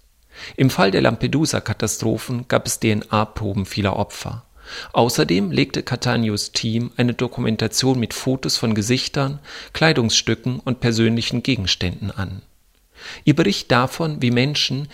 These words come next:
die nach vermissten Angehörigen suchen, in diesem Totenbuch blättern, gehört zu den berührendsten Passagen des Buches.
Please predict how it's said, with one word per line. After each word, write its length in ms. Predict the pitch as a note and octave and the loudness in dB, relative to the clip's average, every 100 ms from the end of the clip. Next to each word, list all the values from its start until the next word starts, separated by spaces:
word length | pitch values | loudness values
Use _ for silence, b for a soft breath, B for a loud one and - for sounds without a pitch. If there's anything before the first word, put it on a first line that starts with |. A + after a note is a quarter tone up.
| B C3 | B 2
die 80 | |
nach 160 | B2+ A#2+ | 4 4
vermissten 580 | B2+ A#2+ C#3 - - C3+ | 2 2 0 -2 -4 -2
Angehörigen 720 | C#3 D3 B2 G2+ G#2 G#2+ G2+ | 2 2 2 0 0 0 0
suchen, 480 | - G#2+ - A#2+ A#2 | 0 -2 -4 -10 -2
in 200 | A#2+ A2 | 0 2
diesem 440 | B2+ D3 D3 C#3 | 2 2 -2 -2
Totenbuch 580 | - C#3 C#3 B2 D#3+ - | -2 -2 -2 -4 -6 -6
blättern, 560 | G#2+ A2 - A#2+ A#2+ B2 B B - | 0 0 2 -2 -2 -6 B B 2
gehört 380 | C3 E3+ E3+ | 4 4 2
zu 100 | - | 0
den 160 | C3 B2+ | 2 4
berührendsten 800 | B2+ C3+ C#3+ G#2+ G2 - F#2+ F#2 | 4 4 4 2 -2 -2 -4 -4
Passagen 580 | G2 - F#2 - A2 G#2+ | -4 -2 0 0 0 -2
des 140 | - | -2
Buches. 640 | - G#2 - G2+ - - | -2 -2 -4 -8 -8 -10